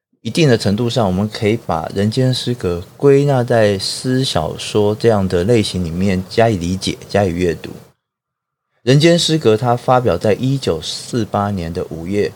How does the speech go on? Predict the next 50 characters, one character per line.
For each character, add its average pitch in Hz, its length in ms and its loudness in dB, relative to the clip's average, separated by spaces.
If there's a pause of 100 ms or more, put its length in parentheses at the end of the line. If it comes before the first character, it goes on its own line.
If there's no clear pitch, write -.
(1120)
在 131 160 4
同 104 320 -2
年 98 160 0
的 95 120 0
六 123 260 4
月， 113 240 0 (240)
太 123 240 0
宰 85 220 -4
治 98 240 -6
便 110 260 -4
和 92 180 -4
当 123 320 0
时， 85 400 -6 (580)
呃， 82 140 -6
一 95 80 -6
个 101 140 0
可 107 160 0
以 104 100 2
交 127 200 4
往 98 180 2
密 127 300 0
切 117 360 2
的 95 300 0
爱 139 140 2
人 92 420 -2
山 127 340 0
崎 95 300 -4
富 110 320 -4
荣 85 240 -2 (240)
两 85 220 -2
人 87 180 -4
投 90 240 -2
河 92 160 0
自 98 260 -6
尽。 80 280 -6 (1160)
那 123 80 -6
太 147 220 4
宰 104 160 4
治 120 140 -4
他 131 100 2
人 113 220 2
生 131 260 0 (240)
尝 101 320 0
试 127 220 -2
过 113 260 2
数 117 340 0
度 104 220 -2
的 90 180 0
自 98 240 -8
杀， 87 360 -6